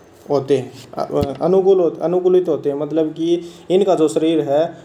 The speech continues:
वो पर्वतीय आवास पर रहने के योग्य होता है। कौन सा, कौन सा? तेंदुआ, याक और पहाड़ी बकरी। पर्वतीय वृक्ष सामान्यतः शंकु आकार के, जो पर्वत के जो वृक्ष हों ये शंकु आकार के होते हैं तथा इनकी शाखाएं तिरछी होती हैं, कुछ पत्तियां सुई के आकार की।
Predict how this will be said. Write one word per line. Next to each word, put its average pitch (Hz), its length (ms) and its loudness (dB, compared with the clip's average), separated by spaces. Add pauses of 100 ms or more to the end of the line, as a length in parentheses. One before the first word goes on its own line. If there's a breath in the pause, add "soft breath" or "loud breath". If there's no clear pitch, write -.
(140)
वो 170 280 4
पर्वतीय 165 460 0
आवास 160 460 2
पर 147 100 2
रहने 143 340 2
के 151 140 2
योग्य 147 340 2
होता 127 280 0
है। 117 160 -4
कौन 151 140 0
सा, 156 100 2
कौन 147 160 0
सा? 151 120 0
तेंदुआ, 151 440 2
याक 147 420 2
और 156 100 0
पहाड़ी 123 360 -2
बकरी। 139 320 -4 (640 loud breath)
पर्वतीय 185 400 2
वृक्ष 180 320 0
सामान्यतः 175 400 -4
शंकु 180 360 -2
आकार 165 260 2
के, 151 100 -6
जो 156 100 -2
पर्वत 180 400 -2
के 190 80 2
जो 175 140 0
वृक्ष 170 360 0
हों 135 160 -2
ये 165 180 -2
शंकु 165 360 -4
आकार 156 320 2
के 156 140 -8
होते 143 240 -4
हैं 160 100 -6
तथा 156 200 -8
इनकी 175 400 -4
शाखाएं 151 440 -4
तिरछी 160 400 -6
होती 170 220 -2
हैं, 156 100 -6
कुछ 185 180 -4
पत्तियां 156 340 0
सुई 165 320 0
के 151 60 2
आकार 135 240 0
की। 135 80 -10